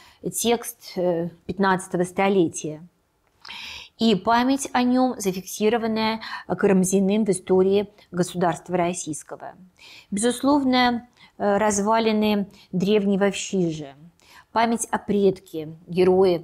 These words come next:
Куликовской битвы, э, как и сама Куликовская битва, создавали особую осязаемую глубину истории и особую проникновенность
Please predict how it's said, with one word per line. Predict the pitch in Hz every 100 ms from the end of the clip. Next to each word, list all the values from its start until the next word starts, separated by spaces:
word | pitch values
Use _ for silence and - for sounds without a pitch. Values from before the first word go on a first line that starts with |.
| -
Куликовской | - 170 175 170 - -
битвы, | 165 170 165 - 165 165 - - - - -
э, | 180
как | 175 196 -
и |
сама | 214 220 220 226 208
Куликовская | 175 170 - 185 - - 165
битва, | 165 226 262 220 202 196 - -
создавали | - 190 185 208 208 208
особую | 202 196 196 - 233 254 208 214
осязаемую | 196 - 190 185 214 214 185 185 180
глубину | 185 190 208 208 175
истории | 165 - 214 247 269 262 269 262 - _
и | - 196 202
особую | 196 185 - - 247 240 233 240 240 240 - _
проникновенность | - 226 220 - 214 214 220 247 196 151 - -